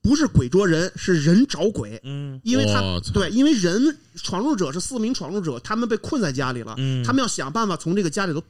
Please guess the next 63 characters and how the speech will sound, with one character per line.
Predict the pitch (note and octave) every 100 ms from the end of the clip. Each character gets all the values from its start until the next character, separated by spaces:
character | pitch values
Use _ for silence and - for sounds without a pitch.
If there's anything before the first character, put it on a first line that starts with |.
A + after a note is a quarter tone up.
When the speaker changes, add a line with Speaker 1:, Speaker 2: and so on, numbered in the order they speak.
| -
Speaker 1:
跑 | - - -
出 | - F3+
去。 | G3+ C3+
Speaker 2:
嗯。 | C3+ B2+ B2 A#2+ - _
Speaker 1:
而 | D#3+ A3+ A#3+ _ _ _ _ - _ _ _ _ _ _ _ _ -
这 | G#3+
个 |
小 | F3+ G3
女 | F#3
孩 | B2+ -
儿 | A#2 D#3+
是 | -
个 |
小 | C3+
鬼 | C#3 C3+ G#2+
啊， | A#2+
Speaker 2:
嗯。 |
Speaker 1:
捣 | B2
乱 | C3+ F#3+
鬼。 | B2 G2+ A2+
Speaker 2:
嗯。 | B2+ C3 B2+ A#2
Speaker 1:
她 | -
藏 | - - D3+ F3+
在 | A3 F3 A#2 _ _ _ _ _ _ _
柜 | D4 F#3+
子 | B2+
里 | G#2+
头。 | G2+ - _ -
Speaker 2:
嗯。 | C3 B2
Speaker 1:
而 | G3 A#3 - _ _ _ _ -
闯 | E3
入 | G3 C4
者 | F3+ C#3
在 | F#3+
找 | E3 A2
东 | G#3+ B3+
西 | F3
的 | B2
时 | D#3
候， |
一 | C#3 F#3
定 | A#3
要 | C#3
拉 | E3
开 | F3
柜 | F#3 F#3
子 | B2+
的。 | -
Speaker 2:
嗯。 | C3+ C3 B2+ B2+ -
Speaker 1:
如 | F3+ D#4
果 | C4+ D3+
不 | -
小 | - A#2+
心 | E3+ F3+
发 | - G#3 G3
现 | G#3
了 | D#3+
这 | B2+
个 |
小 | A#2+ A#2
女 | G#2+
孩 |
儿， | G2